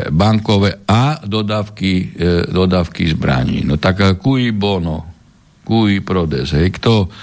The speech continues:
za týmito, e, za týmito teroristickými skupinami, e, bol? Asi už je známe, že, e,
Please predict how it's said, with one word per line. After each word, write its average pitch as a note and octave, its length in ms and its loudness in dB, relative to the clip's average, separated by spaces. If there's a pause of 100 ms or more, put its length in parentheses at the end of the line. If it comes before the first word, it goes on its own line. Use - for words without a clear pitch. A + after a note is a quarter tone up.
(440)
za F#2+ 200 0
týmito, G#2 840 0 (420)
e, F2 380 0
za F#2 160 4
týmito G#2 400 0
teroristickými G2+ 800 0
skupinami, F#2 720 2
e, D#2+ 40 -4 (640)
bol? A2 480 2
Asi A#2 400 2
už A2 160 2
je F#2 200 2 (120)
známe, G2 440 2
že, D#2+ 220 0
e, D#2+ 40 -8